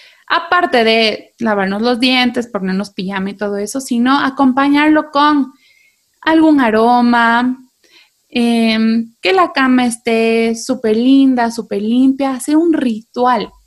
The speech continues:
Cuando nosotros ritualizamos las cosas que hacemos, se hacen con más amor.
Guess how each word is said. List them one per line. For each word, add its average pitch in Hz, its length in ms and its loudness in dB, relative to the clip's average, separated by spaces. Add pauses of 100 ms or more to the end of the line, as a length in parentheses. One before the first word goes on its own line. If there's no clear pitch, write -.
(300)
Cuando 269 280 2
nosotros 311 420 0
ritualizamos 240 1200 0 (160)
las 214 320 -4
cosas 233 360 -2
que 214 100 -8
hacemos, 262 600 -4 (540)
se - 140 -6
hacen 247 240 0
con 233 160 2
más 214 200 2
amor. 214 340 -2